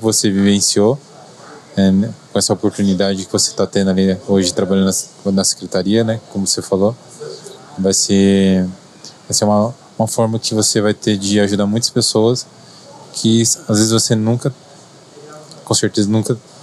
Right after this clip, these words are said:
tinha parado de pensar sobre isso, mas,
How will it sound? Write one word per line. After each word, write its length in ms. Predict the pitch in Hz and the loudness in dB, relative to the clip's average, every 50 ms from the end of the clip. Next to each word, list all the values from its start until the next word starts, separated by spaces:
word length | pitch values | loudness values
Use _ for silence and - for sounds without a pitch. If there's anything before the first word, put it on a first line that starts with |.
| - - - - - - | -20 -20 -20 -16 -8 -6
tinha 180 | - - 107 | -4 -2 -2
parado 240 | 95 - 101 101 92 | 0 0 0 0 -2
de 60 | - | -2
pensar 260 | - 101 - - 104 | -4 -2 -2 0 -2
sobre 300 | 95 - - 95 92 98 | -2 0 -2 -2 0 2
isso, 280 | 98 107 120 - - - - - - - - - - - - - - - | 2 2 2 2 -2 -4 -8 -16 -20 -20 -20 -20 -20 -20 -20 -20 -14 -6
mas, 1120 | - 98 98 98 98 98 98 98 98 98 98 98 98 98 95 95 95 95 92 - - - | -2 0 2 4 4 4 4 4 4 6 6 6 6 6 6 6 6 4 4 2 -2 -4